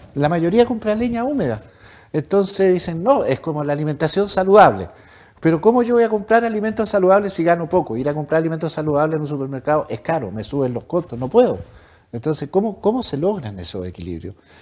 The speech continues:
Lo ideal es la leña seca, sabemos, pero la gran mayoría no tiene acceso a la leña seca.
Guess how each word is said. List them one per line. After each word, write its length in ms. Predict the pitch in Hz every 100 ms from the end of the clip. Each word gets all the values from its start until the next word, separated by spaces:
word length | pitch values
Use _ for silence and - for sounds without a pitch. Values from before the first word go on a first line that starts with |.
| - _
Lo 140 | - 107
ideal 380 | 95 90 123 156
es 80 | 156
la 120 | 160
leña 260 | 170 170
seca, 340 | 156 175 156 85
sabemos, 440 | - 113 135 82 -
pero 180 | 98
la 100 | 92
gran 200 | 98 123
mayoría 420 | 147 151 123 143 143
no 300 | 98 98 -
tiene 280 | - 110 175
acceso 360 | 240 - 262 254
a 20 |
la 60 | 214
leña 240 | 220 220
seca. 400 | 208 302 294 -